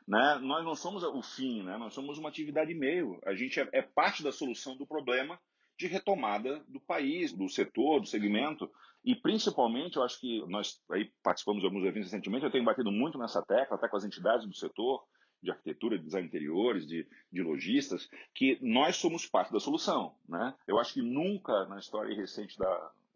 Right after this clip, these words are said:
humanidade se falou tanto, é, nunca se viveu tanto dentro de casa, se avaliou tantas casas,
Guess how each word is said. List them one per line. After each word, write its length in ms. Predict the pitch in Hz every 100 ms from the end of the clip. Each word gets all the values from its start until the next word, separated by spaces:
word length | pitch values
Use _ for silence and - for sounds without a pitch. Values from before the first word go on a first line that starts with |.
| 92
humanidade 640 | 95 95 87 110 143 - _ - -
se 140 | - 131
falou 300 | 135 135 139
tanto, 480 | 131 143 156 156 - _
é, 160 | 110 107
nunca 300 | 117 143 135
se 160 | 143
viveu 380 | 107 117 104 139
tanto 240 | 139 127 113
dentro 200 | 120 -
de 80 | -
casa, 400 | 147 143 160 151
se 140 | -
avaliou 420 | 120 127 120 120
tantas 320 | 117 113 117
casas, 560 | - 127 151 165 - -